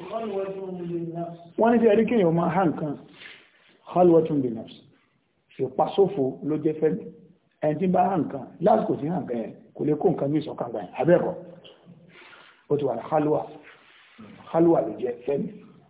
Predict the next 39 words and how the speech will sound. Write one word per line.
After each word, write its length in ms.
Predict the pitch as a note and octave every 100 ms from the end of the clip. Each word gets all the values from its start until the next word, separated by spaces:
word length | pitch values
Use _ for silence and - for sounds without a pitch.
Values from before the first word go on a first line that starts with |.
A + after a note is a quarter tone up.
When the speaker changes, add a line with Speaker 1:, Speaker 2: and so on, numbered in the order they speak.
| _ _ -
Speaker 2:
Ẹnìkan 280 | C#3 C#3 D3
á 60 | D#3
sọ 120 | D3+
pé 100 | D3
àwọn 220 | C#3+ B2+
ọ̀pọ̀ 240 | B2 - -
ṣeré 240 | - D3
máa, 160 | D#3 D3+ - - - - - - _ _ _ _ -
ṣé 60 |
wọ́n 120 | G3 D3+
tán 100 | D#3
wà 100 | D#3
ní, 80 | C3+ D3+
wo 260 | E3 G3
tí 120 | F#3+ B3 - - -
eré 280 | G#3+ G#3+ B3 G#3
rẹ̀ 160 | F#3 F#3
ń 60 | D#3+
gan, 200 | F3+ - - - - - _ _ _
ó 60 | D#3
ń 120 | E3
di 80 | C#3+
ọ 80 | D3+
lọ́wọ́. 280 | D3 D3+ F3+ - - - - _ _ _ _ _ _ - - _ _ _ _ - - - C3+ C3+ -
A 200 | C#3 C3
sì 100 | A#2+
ní 120 | C3+
bá 120 | C#3 C#3+
yín 120 | -
ṣe 120 | D3
mọ́. 160 | C#3+ E3 - - - _ _ _ _ -
A 180 | C#3+
sì 80 | -
ní 160 | A#2+ C4+
pè 140 | - D#3+
sí 140 | - D3+
wà 200 | D#3 B2+
sí 140 | -
mọ́. 160 | A2+